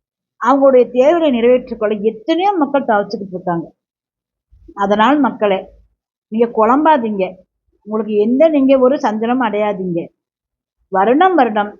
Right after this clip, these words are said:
இறைவன் உங்களுக்கு தந்த செல்வத்தை கொண்டு அழகான முறையில சக்காத்தை கொடுங்க. இம்மையிலும் மறுமையிலும் இதற்குரிய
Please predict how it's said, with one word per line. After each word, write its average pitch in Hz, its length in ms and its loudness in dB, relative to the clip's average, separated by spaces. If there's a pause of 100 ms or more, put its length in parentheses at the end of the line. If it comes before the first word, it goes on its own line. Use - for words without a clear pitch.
இறைவன் 285 380 0
உங்களுக்கு 220 340 -2
தந்த 220 140 -2
செல்வத்தை 220 480 -2
கொண்டு 190 340 -2 (540)
அழகான 208 480 2
முறையில 233 280 -2 (260)
சக்காத்தை 214 580 -2
கொடுங்க. 196 340 0 (580)
இம்மையிலும் 302 460 2
மறுமையிலும் 240 500 2
இதற்குரிய 320 520 0